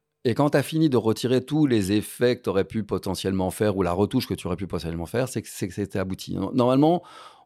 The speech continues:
on doit aller, par exemple, sur une peau vers le minimum.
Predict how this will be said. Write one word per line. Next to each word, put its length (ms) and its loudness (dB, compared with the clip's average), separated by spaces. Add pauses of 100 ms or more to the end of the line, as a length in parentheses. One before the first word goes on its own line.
on 220 4
doit 280 4
aller, 300 4
par 160 0
exemple, 260 2
sur 220 -2
une 140 2
peau 560 4
vers 320 4
le 120 4
minimum. 540 2